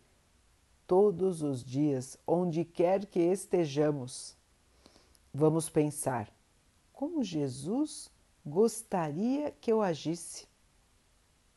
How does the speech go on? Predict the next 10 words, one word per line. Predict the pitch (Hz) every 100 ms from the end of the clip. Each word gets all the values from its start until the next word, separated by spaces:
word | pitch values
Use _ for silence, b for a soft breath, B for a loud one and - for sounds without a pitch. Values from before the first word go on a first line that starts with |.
| _ _ _ _ _ _ _ _ _ _ _ _ _ _ _ _ _ _ -
O | 196
que | - -
Jesus | 302 226 170 143 160 202 - - - - _ _ _ _
quer | 151 156
de | 160 139 170
mim? | 147 120 123 127 _ _ _ _ _ _ _ _ _ _ _ _ _ _ _ _ _ _ _ _ _ _ _ _ _ _ _ _ _ _ _ b b b
E | 170
com | 165 175 160 175
essas | 302 - 196 185
perguntinhas, | - 233 208 165 151 - 240 202 131 - - -